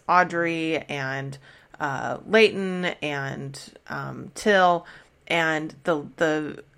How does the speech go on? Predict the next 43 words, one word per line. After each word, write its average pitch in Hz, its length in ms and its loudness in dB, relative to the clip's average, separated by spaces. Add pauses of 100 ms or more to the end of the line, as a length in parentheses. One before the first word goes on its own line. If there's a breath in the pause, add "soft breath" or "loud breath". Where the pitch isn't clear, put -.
(160)
aquarium 208 560 4
car, 147 560 4 (560 loud breath)
when, 160 580 -4
when 156 420 -4
Josie 196 460 4
is - 140 4
up 180 180 4
top 180 360 0
and 147 400 -4
busts 165 340 6
it 208 160 4
with 143 180 -2
this 147 200 0
spear 165 600 -2
thing 214 300 0
that 214 160 -2
she 226 180 -2
had, 233 340 2 (340 loud breath)
it 170 160 2
just, 208 340 2 (280)
it, 180 60 4
it 165 240 4
kind 233 240 2
of 214 80 0
just 160 260 -4
disintegrates. - 800 0
You 160 80 0
can 156 160 -4
see 190 160 2
the 185 140 0
fish 170 440 2 (180)
getting 156 260 -2
frozen, 175 560 4
but 165 200 2
then 202 220 4
the 165 100 4
whole 175 180 0
thing 175 260 0
just 139 180 -6
kind 151 180 0
of 143 80 -2
just 139 240 -10
poofs. - 460 -2